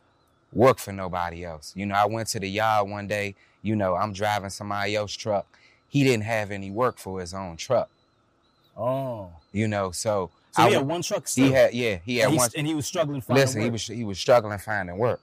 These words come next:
Speaker 1: You understand? He couldn't find the work. I, I, I had the avenues to find work for his truck.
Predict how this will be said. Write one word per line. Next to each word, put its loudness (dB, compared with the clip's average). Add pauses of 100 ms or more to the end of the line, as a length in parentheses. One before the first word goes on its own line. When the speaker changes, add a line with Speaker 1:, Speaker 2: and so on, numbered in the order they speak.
(120)
Speaker 1:
You -2
understand? -4
He 2
couldn't -4
find -2
the -8
work. -10 (600)
I, 8
I, 2
I -2
had 2
the -4
avenues -2 (200)
to -2
find -2
work 0
for -12
his -8
truck. 2